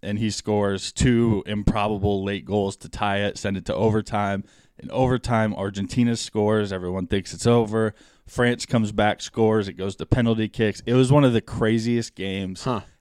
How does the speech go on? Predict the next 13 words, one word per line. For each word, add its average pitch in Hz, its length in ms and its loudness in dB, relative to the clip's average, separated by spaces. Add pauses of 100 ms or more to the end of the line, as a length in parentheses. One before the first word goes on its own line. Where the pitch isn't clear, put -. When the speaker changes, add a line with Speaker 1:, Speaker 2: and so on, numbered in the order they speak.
(100)
Speaker 1:
ever. 92 400 -4 (260)
Uh, 107 240 -2
and 110 120 0
the 107 60 -2
cool 127 240 4
thing 117 220 0
was 101 300 -4
it 92 40 -6
was 87 140 -6
on 87 140 -6
a - 40 -12
Sunday 104 380 -2
morning. 107 500 0